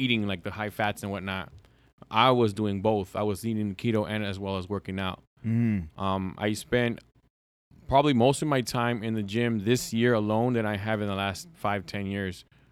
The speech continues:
Speaker 2: Mm.
Speaker 1: You know, I have a gym membership, but I only go at the time, um, once, three, four times a month,
Speaker 2: So
Speaker 1: and that
Speaker 2: bef-,
Speaker 1: was it.
Speaker 2: so before January, you didn't go to the gym at all?
Speaker 1: I was hitting the gym, not as hard, not as heavy, not as much. You know, I,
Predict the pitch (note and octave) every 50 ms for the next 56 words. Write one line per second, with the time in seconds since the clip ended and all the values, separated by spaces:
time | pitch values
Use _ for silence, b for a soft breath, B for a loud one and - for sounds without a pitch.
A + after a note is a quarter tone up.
0 | _ - G#2+ A2 A2+ G#2 F#2 D#2+ - _ _ - F#2 G2 G2+ G2+ G2 F#2+ G2+ B2+
1 | C3 B2 A2 G2 A2+ B2 A#2+ A2 G#2+ G#2 G2 F#2 - G2+ F2 F#2+ F#2 G2 A2+ A#2+
2 | A#2 A2 G#2 F#2+ G#2+ G#2+ G#2+ G#2 G2 F#2+ F2+ - _ _ _ _ _ _ _ _
3 | _ _ - A2 A2+ G#2+ F#2+ A2 F2+ B2+ B2 C3 B2+ A2+ F#2+ - G2+ G2+ G2 F#2+
4 | F#2+ F#2 F#2+ F#2 _ _ _ _ _ _ _ _ _ _ _ _ _ _ _ _
5 | _ _ _ _ _ _ _ _ _ _ _ _ _ G#2 G#2+ A2 A2+ A2 G#2+ -
6 | - - - - A2+ A2+ A2 G#2+ - - A2+ A2 - - A2 G#2+ G2+ F#2+ F#2 F#2
7 | G2+ A2 A2+ G#2+ - E3+ E3+ G2+ C#3+ D3 F#2 F2+ F2+ G#2+ A2 G#2 - - E3 D3+
8 | C3 C#3 B2 - - D#3 G3 G#3+ F#3 B2+ - B2+ C3+ B2+ A#2+ A#2+ A#2+ A#2+ A#2 A#2
9 | A2+ A2 A2 G#2+ G2 G#2 C3+ D3+ D#3 D3+ C3+ A#2+ A2+ B2 C3 B2+ A#2 G#2+ A2 G2+
10 | G#2+ B2 A2 G#2 G2+ G#2+ A#2 A#2 G#2 F2 D#2 b b b b b E3+ G#3 G#3+ G#3+
11 | G#3+ G3+ A3+ A3 F#3 E3+ C#3+ B2+ C#3+ F3 F3+ D3 B2+ C#3+ D3+ C#3+ B2+ G#2 A#2+ B2
12 | A#2 G#2+ G2 F2 - - _ _ _ _ _ - - - - - - A#2+ A#2+ A#2
13 | G#2+ - A#2 A2 G#2+ A2 A2+ A2 A2 A2+ A2+ A2 G2 G2+ G#2+ G#2+ G#2 G2+ F#2+ -
14 | - - G#2+ G#2+ G#2 G#2 G#2+ G#2 A#2+ A2+